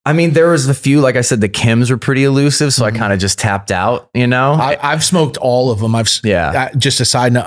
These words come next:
Speaker 2: I, when I was in Colorado, like, uh, two thousand nine through two thousand eleven, uh, I remember going to cam, Colorado Alternative
Speaker 1: Mm-hmm.
Speaker 2: Medicine. G-, uh, shout out Anna. We've had her on the show. And they had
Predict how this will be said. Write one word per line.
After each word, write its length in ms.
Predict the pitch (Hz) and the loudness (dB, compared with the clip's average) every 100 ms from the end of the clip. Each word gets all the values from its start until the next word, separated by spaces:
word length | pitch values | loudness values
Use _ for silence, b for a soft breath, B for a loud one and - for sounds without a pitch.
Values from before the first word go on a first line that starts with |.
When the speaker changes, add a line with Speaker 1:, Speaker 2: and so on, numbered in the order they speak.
| - | -4
Speaker 2:
I, 80 | 127 | -2
when 160 | 131 | 0
I 80 | 131 | 0
was 140 | 127 | 0
in 80 | 120 | -2
Colorado, 640 | - 131 113 117 120 101 95 | 0 0 2 0 0 0 0
like, 340 | 104 98 - _ | 0 -2 -6 _
uh, 260 | 113 104 95 | -2 0 -2
two 160 | 131 | 0
thousand 680 | 123 117 107 113 113 110 101 B B B _ _ _ _ - - | 0 0 0 0 0 0 -2 B B B _ _ _ _ -12 -6
nine 520 | 113 117 120 123 127 123 | -2 0 0 0 0 0
through 140 | 120 | 0
two 120 | 131 | 0
thousand 300 | 123 113 107 | 0 0 0
eleven, 600 | 107 117 120 107 101 101 b b _ - | 0 0 0 0 0 -2 b b _ -4
uh, 400 | 120 107 98 - - _ - | -2 0 -2 -4 -12 _ -6
I 140 | 123 | -2
remember 380 | 127 131 123 120 | 0 2 2 2
going 280 | 110 123 120 | 0 2 0
to 340 | - 120 110 98 | 0 0 0 -2
cam, 560 | - 123 123 101 95 98 | -2 0 0 0 0 -2
Colorado 360 | 131 123 120 120 | -2 0 2 0
Alternative 340 | 117 131 117 | 0 2 2
Speaker 1:
Mm-hmm. 60 | 117 | 2
Speaker 2:
Medicine. 560 | 120 117 - 104 113 - | 2 0 0 0 0 -2
G-, 160 | - - | -6 -4
uh, 120 | 67 | -4
shout 280 | - 120 120 | -2 0 0
out 140 | 120 | 0
Anna. 420 | 120 120 120 131 131 | 0 0 2 0 0
We've 140 | 117 | -2
had 160 | 127 113 | 0 0
her 80 | 120 | 0
on 100 | 120 | 0
the 60 | |
show. 380 | 110 127 113 113 B B B | 0 0 0 -2 B B B
And 180 | 131 127 | -2 0
they 120 | 139 | 0
had 440 | 143 131 120 110 | 0 0 0 -2